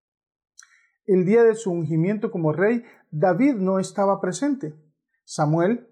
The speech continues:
el profeta de Dios, llegó a la casa que el Señor le se-,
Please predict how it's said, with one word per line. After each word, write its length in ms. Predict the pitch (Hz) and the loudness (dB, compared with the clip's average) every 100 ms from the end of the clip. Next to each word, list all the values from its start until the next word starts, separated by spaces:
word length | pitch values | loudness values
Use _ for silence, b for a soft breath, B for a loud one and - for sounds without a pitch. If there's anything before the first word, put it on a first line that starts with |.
| - | -2
el 160 | 165 | -2
profeta 520 | 151 143 165 208 247 202 | 0 -4 -2 -2 -2 0
de 140 | 156 | 0
Dios, 360 | 165 226 240 - | 2 0 -2 -8
llegó 460 | 156 175 170 277 | -2 0 2 2
a 80 | 285 | 2
la 240 | 190 156 156 | 2 -2 -2
casa 460 | 208 240 240 220 | -2 0 -2 -2
que 100 | 170 | 0
el 120 | 160 | -2
Señor 380 | 151 147 151 170 175 | 0 -2 0 0 0
le 140 | 165 | -2
se-, 240 | - 170 | -4 -12